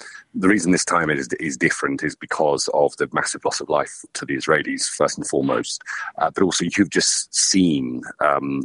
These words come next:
Western reaction around the world f-, come in very quickly behind the Israelis. The Americans are sending an aircraft carrier group to sit off the coast. Um,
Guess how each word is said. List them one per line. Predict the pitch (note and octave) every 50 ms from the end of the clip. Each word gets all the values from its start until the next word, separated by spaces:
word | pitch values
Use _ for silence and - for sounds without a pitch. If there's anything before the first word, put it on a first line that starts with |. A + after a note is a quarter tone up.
| - D#2+
Western | E2 - - - - D#2 D2+
reaction | D2+ D#2 D#2 - - - - D2 C2+ B1+ B1 - - - -
around | D2+ D2+ D2+ D2 C#2+
the | C#2+ C#2
world | C#2+ D#2 D#2 D2 C2+ G1+ - - - - - - - - - _ _ _ _ _ _ -
f-, | - - - - _ _ _
come | - - G#2 F#2+
in | E2+ D#2 D#2 C#2+
very | - E2+ D#2+ D2+
quickly | - - - - - - - D2
behind | - - - D#2+ D2+ C#2+ C#2
the | C#2
Israelis. | C2+ - D#2+ D2+ D2 D2 C#2 C#2 C2+ C2 B1 - - - - - - - - - - _
The | E2+ E2
Americans | E2+ D#2+ D#2 - - D#2 D2 D2
are | C#2+
sending | - E2 D#2 D2 D2+
an | D2+
aircraft | D#2 C#2+ - - D#2 D2 C2 - -
carrier | - D#2 D2+ D2+ D2 C#2
group | - - D#2+ D2 C#2+ -
to | -
sit | - - D#2+ -
off | C#2+ - -
the | -
coast. | - - D#2 D2 C#2+ C#2+ - - - - - - - _ _ _ -
Um, | D#2